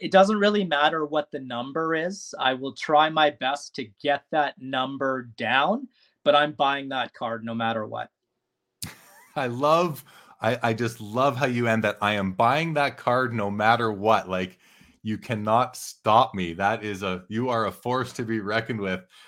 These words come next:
Speaker 2: for sure. Let's, uh, okay, I wanna, I wanna ask you this now, uh, and actually this is a co-, that comes from a, it ties into a comment from Dave right here where he says, "Does your wife have a hobby that can help with the understanding part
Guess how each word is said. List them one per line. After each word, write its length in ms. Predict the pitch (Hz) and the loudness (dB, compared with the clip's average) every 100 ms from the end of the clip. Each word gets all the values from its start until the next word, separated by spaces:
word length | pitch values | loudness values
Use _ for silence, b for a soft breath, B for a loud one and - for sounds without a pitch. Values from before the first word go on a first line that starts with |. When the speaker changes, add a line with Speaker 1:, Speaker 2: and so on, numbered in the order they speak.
| b _ | b _
Speaker 2:
for 160 | 113 104 | -8 -6
sure. 460 | - 113 92 - b b b - | -4 -2 -2 -4 b b b -10
Let's, 420 | 117 160 170 - | -4 -2 -4 -2
uh, 200 | 180 165 | 2 2
okay, 360 | 156 - 104 - | 0 -2 -4 -2
I 60 | 117 | 0
wanna, 340 | 123 151 156 123 | 2 2 0 -4
I 60 | 123 | -2
wanna 240 | 127 147 | -2 0
ask 260 | 135 123 - | 0 -2 -4
you 80 | 117 | -6
this 280 | 104 113 - | -4 -4 -4
now, 220 | 101 98 | -6 -2
uh, 220 | 98 104 104 | -2 -2 -4
and 160 | 110 | -2
actually 400 | 117 123 - 123 | -2 -4 -6 -8
this 280 | 98 131 123 | -6 -6 -8
is 120 | 127 | -10
a 80 | 113 | -10
co-, 260 | - 120 110 | -8 -6 -6
that 180 | 98 - | -8 -6
comes 220 | 147 143 | -4 -4
from 140 | 139 | -4
a, 80 | 123 | -2
it 160 | 101 92 | -4 -4
ties 260 | 143 147 | -2 0
into 120 | 139 135 | -2 -6
a 60 | |
comment 360 | - 123 123 117 | -2 0 0 -2
from 160 | 110 | -4
Dave 300 | 95 107 107 | 0 2 2
right 180 | 104 98 | 0 0
here 280 | 87 104 104 | 0 -2 0
where 120 | 104 | -2
he 60 | 104 | -4
says, 180 | 117 98 | -4 -4
"Does 220 | 113 95 | -4 -4
your 100 | 101 | -4
wife 240 | 110 143 120 | -2 -2 -2
have 160 | 127 | -2
a 60 | 110 | -2
hobby 460 | - 101 98 107 98 - _ | 0 -2 0 -4 -8 -14 _
that 160 | 117 120 | -4 -2
can 120 | 127 | -2
help 220 | 117 123 | 0 -2
with 120 | 120 117 | -2 -6
the 140 | 113 | -4
understanding 920 | 117 120 120 113 - 131 131 135 127 107 | -2 0 -2 -4 -4 -2 -2 -2 -4 -4
part 380 | 117 113 117 | 0 0 0